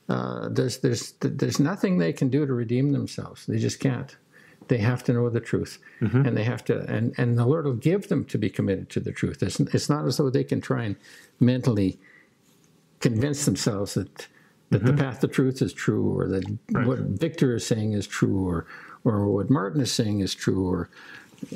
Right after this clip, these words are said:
Speaker 1: they can't do that. They
Speaker 2: Mm-hmm.
Speaker 1: can't do that. And, and that which is highly esteemed among men is abomination with God. You've got all these large mega churches.
Speaker 2: Mm.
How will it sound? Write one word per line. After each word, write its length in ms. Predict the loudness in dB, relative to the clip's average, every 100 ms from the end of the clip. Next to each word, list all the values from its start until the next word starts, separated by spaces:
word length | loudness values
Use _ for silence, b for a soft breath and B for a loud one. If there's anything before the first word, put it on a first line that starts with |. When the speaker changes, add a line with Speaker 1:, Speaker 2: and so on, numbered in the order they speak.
| -2
Speaker 1:
they 220 | 2 4
can't 240 | 4 2 2
do 140 | 2
that. 220 | -2 -6 _ -2
They 80 |
Speaker 2:
Mm-hmm. 140 | 2 4
Speaker 1:
can't 200 | 4 2
do 120 | 0
that. 240 | -2 -6 -16 B B B B -2
And, 400 | 0 2 0 -4 _ _ _ _ _ _ _ _ _ _ _ _ _ _ _ _ _ _ _ _ _ _
and 400 | -4 -2 -4 -8 -14 _ _ _ _ -20 _ _ _ _ _ -2
that 200 | 0 0
which 180 | 0 0
is 120 | 2
highly 260 | 2 0
esteemed 400 | 0 0 0 2
among 240 | 0 0 0
men 180 | 0 -2
is 140 | -4
abomination 640 | -4 -4 -2 -2 -2 -2
with 180 | -2 -2
God. 240 | -2 0 -2
You've 140 | 0
got 180 | 0 -2
all 240 | -4 0
these 240 | 0 -2 -2
large 460 | -2 -2 -2 0
mega 280 | 0 0 -2
churches. 480 | -4 -6 -2 -4 0
Speaker 2:
Mm. 400 | 0 0 -2